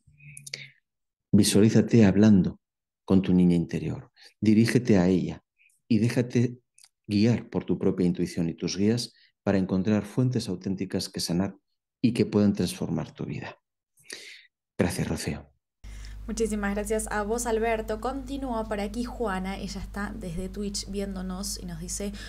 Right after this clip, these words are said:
Speaker 2: "¿Cómo podemos agradecer y honrar a nuestros guías espirituales por su ayuda y orientación?"
Speaker 1: Gracias. Simplemente, una gratitud honesta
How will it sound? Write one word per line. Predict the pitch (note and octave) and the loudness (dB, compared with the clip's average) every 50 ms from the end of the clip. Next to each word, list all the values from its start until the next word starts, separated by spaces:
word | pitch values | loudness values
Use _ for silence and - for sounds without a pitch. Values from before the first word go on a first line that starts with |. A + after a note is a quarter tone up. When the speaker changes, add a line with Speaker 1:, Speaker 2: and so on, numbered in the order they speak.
| - - - - - | -14 -16 -16 -10 -8
Speaker 2:
"¿Cómo | C#4+ D4 D#4 D4+ | -6 -4 -4 -2
podemos | - B3 B3 B3+ C4+ C#4 C4 - - | 0 0 0 0 -2 -4 -6 -6 -6
agradecer | G3+ G3 G3+ G3+ G3+ G3 G3+ G#3 G3+ G3+ - - C4+ C4+ C#4+ | -6 -4 -4 -2 -2 -2 -2 -2 -4 -4 -6 -6 -6 -6 -6
y | - - A#3+ | -4 -2 -2
honrar | A#3 A3 G#3 G3+ G#3 A3 A3 A3+ A#3 | -2 -2 -4 -4 -2 -2 -2 -2 -2
a | - - A3+ | -4 -6 -6
nuestros | G3+ G3 F#3+ - - G3+ F3 F#3 | -6 -6 -6 -6 -8 -8 -6 -4
guías | A#3 B3 B3 A#3+ | -4 -4 -4 -6
espirituales | A3 - - G3+ F#3+ F#3 F#3 G#3 G#3 G#3+ G3+ | -8 -8 -8 -6 -6 -4 -4 -6 -6 -6 -8
por | - - F3+ F3 | -10 -10 -10 -10
su | - - | -10 -10
ayuda | F#3 F3+ - - A3 A3 A3+ A#3 A#3 | -10 -10 -8 -4 -4 -2 -2 -2 -2
y | G#3+ G3 | -4 -4
orientación?" | G3 F3+ F3 F3 F3 E3 E3 D#3+ - - - D#3 D3 D3 D3+ - - - - - - - - - - - - - - - - - - - - - _ _ _ _ _ _ _ _ _ _ _ _ _ _ - - - _ _ _ _ _ - - _ _ _ | -6 -6 -8 -8 -10 -10 -8 -8 -8 -8 -8 -10 -10 -12 -12 -14 -14 -16 -16 -16 -16 -16 -16 -16 -16 -16 -16 -16 -16 -16 -16 -16 -16 -16 -18 -18 _ _ _ _ _ _ _ _ _ _ _ _ _ _ -20 -20 -20 _ _ _ _ _ -20 -20 _ _ _
Speaker 1:
Gracias. | - F2+ F2+ F2+ - - D#2+ D#2 - - - - _ _ _ _ _ _ _ _ | -10 -8 -8 -8 -6 -6 -6 -4 -6 -6 -6 -10 _ _ _ _ _ _ _ _
Simplemente, | - - - A#2 G#2+ G#2 F#2 F2 E2 D#2+ D2 - - - - _ _ - - - _ _ _ _ - _ _ _ | -4 0 2 2 2 4 2 2 2 0 -2 -6 -12 -18 -20 _ _ -20 -20 -20 _ _ _ _ -20 _ _ _
una | - A2+ A2 A2 | 2 4 4 4
gratitud | G2 G2 F#2+ F#2 - F2 - G#2 F2+ - | 4 2 0 0 -2 -2 -2 -2 -4 -2
honesta | - D#2 D#2+ D#2+ - - - - - | -4 -4 -4 -4 -6 -8 -10 -16 -18